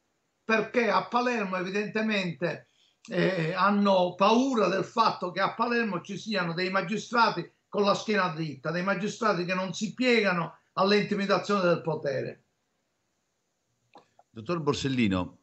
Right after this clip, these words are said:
Speaker 2: eh, viene una, fuori una considerazione, ne abbiamo parlato anche prima di questi argomenti, ma viene fuori una considerazione, un operatore di giustizia, qualunque grado e posizione egli abbia, eh, che, mh, viaggia o va in giro senza tutela,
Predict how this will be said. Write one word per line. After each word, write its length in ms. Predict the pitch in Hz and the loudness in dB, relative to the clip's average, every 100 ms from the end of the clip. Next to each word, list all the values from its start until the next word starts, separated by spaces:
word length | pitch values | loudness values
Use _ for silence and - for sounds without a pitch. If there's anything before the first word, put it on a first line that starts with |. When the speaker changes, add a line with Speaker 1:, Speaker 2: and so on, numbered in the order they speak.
| _ | _
Speaker 2:
eh, 200 | 117 120 | -6 -2
viene 440 | 131 185 139 117 | -2 0 2 0
una, 320 | 123 120 123 117 | -2 -2 -2 -2
fuori 260 | - 180 | -2 0
una 120 | 117 98 | 0 0
considerazione, 1040 | 107 104 117 113 113 - 117 101 101 - | -4 -4 0 2 0 -2 -2 -2 -6 -8
ne 100 | 104 | -2
abbiamo 240 | 110 165 131 | 0 2 2
parlato 300 | 113 117 113 | 2 0 -2
anche 220 | 104 110 | -4 -6
prima 260 | 117 127 98 | -4 -2 -2
di 100 | 90 | -2
questi 280 | 90 - | -6 -4
argomenti, 440 | 92 87 90 78 110 | -4 -4 -4 -4 -2
ma 200 | 147 - - - _ | -2 -2 -8 -20 _
viene 280 | 113 165 196 | -4 0 0
fuori 220 | 135 139 | 2 0
una 140 | 117 | 0
considerazione, 1080 | 104 110 107 110 107 104 - 117 95 - - _ | -2 -4 -4 -2 0 0 -2 -2 -2 -4 -14 _
un 160 | 135 151 | -2 0
operatore 500 | - 165 165 208 180 | 2 0 2 2 2
di 100 | 113 | 0
giustizia, 580 | 110 - 120 110 - | -4 -4 -4 -4 -6
qualunque 380 | - 101 120 107 | -4 -4 -4 -4
grado 320 | 95 120 127 | 0 0 0
e 60 | 101 | -2
posizione 640 | 98 92 87 - 107 98 | -4 -8 -6 -4 -4 -2
egli 240 | 87 85 82 | -4 -4 -4
abbia, 480 | 71 69 78 76 - - _ _ _ | -4 -6 -6 -8 -8 -20 _ _ _
eh, 480 | - 113 107 90 - 101 101 | 2 4 4 0 -6 -12 -4
che, 360 | 117 127 127 | 0 0 0
mh, 460 | 107 101 104 98 92 | -2 0 0 2 0
viaggia 520 | 92 175 151 113 107 | 2 0 0 0 2
o 160 | 98 101 | 2 0
va 120 | 95 | 0
in 80 | 107 | 0
giro 240 | 101 151 | 0 0
senza 400 | 110 120 113 107 | 0 -4 -4 -4
tutela, 540 | 104 104 104 87 80 | -4 -4 -2 -2 -2